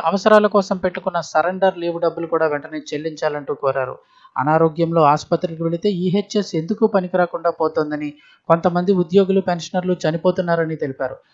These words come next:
కాబట్టి ఉద్యోగులు ఎదుర్కొంటున్న ఇబ్బందులు, సమస్యలు పరిష్కరించకపోతే తమపై తే-, వస్తున్న ఒత్తిడి మేరకు రాబోయే రాష్ట్ర కార్యవర్గ సమావేశాల్లో నిర్ణయం తీసుకోకముందే గత నెల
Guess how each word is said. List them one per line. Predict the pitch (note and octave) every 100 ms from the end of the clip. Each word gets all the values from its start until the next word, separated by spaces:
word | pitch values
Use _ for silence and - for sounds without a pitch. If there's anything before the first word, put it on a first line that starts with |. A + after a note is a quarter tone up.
| _ _
కాబట్టి | D3+ E3+ F#3
ఉద్యోగులు | F#3 D#3+ F#3+ F3+ F3+
ఎదుర్కొంటున్న | F3 F3 E3+ E3+
ఇబ్బందులు, | E3+ D3 E3+ E3 E3 E3
సమస్యలు | D#3 D#3+ - D#3+ D#3+
పరిష్కరించకపోతే | D3 - D#3+ D#3 D3 C#3+ D3 D3 G3 A3+ _ _ _ -
తమపై | F3 G#3 G3+ G#3 G#3
తే-, | G3+ F#3
వస్తున్న | F3 - F#3 F3
ఒత్తిడి | D#3+ D#3 F3 E3+
మేరకు | E3+ E3+ D3 A#2+ B2+ C3+
రాబోయే | D3+ E3+ F3 F3 D3+ C#3
రాష్ట్ర | D#3+ D#3 - D#3+ D3
కార్యవర్గ | D3 D3+ D3+ D3+ D3 C#3
సమావేశాల్లో | C#3 C#3+ C#3 C3 C#3+ D3 F#3+ - _ _ -
నిర్ణయం | D#3+ F3 F#3+ F#3
తీసుకోకముందే | E3+ D#3+ - E3+ E3 D#3 D#3+ G#3+ B3 _ _ - C#3+
గత | F#3+ A3 E3 D#3+
నెల | D#3